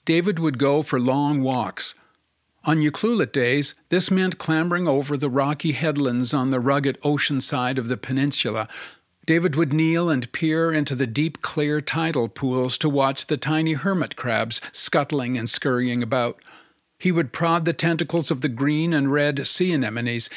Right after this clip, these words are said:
and marvel at the reflexes of these deceptively flower-like carnivores who, sensing danger,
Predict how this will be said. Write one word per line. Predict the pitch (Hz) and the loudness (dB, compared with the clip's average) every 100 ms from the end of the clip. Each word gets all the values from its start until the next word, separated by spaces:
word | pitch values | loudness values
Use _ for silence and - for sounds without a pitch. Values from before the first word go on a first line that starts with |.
| - - | -14 -2
and | 143 131 | 0 2
marvel | 156 175 170 123 135 | 2 2 2 2 2
at | 131 | 0
the | 143 | 0
reflexes | 135 - 180 165 - 123 127 | -2 -2 0 0 -2 -4 -2
of | 117 | 0
these | 127 123 - - | 0 -2 -2 -6
deceptively | 165 147 - 202 202 139 123 131 | -2 0 2 0 0 -2 0 -2
flower-like | - 170 170 185 131 127 123 - - | -2 0 2 2 2 2 0 -4 -8
carnivores | - 180 190 131 110 107 123 - | -4 0 0 0 0 0 0 0
who, | 143 143 143 | 0 0 0
sensing | - 175 165 175 160 | 0 0 0 0 0
danger, | 151 156 165 196 | 2 2 2 0